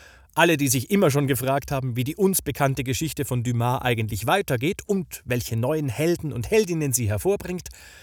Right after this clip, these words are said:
und alle, die immer schon einmal wissen wollten, welche Torte das Musketier am liebsten hat. Und jetzt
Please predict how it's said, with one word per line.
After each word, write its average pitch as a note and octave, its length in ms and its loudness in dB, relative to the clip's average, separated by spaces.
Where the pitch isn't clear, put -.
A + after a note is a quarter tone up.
und - 200 -4
alle, G#3+ 240 -2
die D3 200 -6
immer A3+ 200 -4
schon C3+ 160 -6
einmal A2 240 -2
wissen A#2+ 280 -2
wollten, G#2+ 360 -4
welche G#3 480 -2
Torte A#2+ 420 -2
das - 240 -6
Musketier G#2+ 880 -4
am E3+ 120 -10
liebsten - 480 -4
hat. - 120 -20
Und F#2+ 200 -4
jetzt - 340 0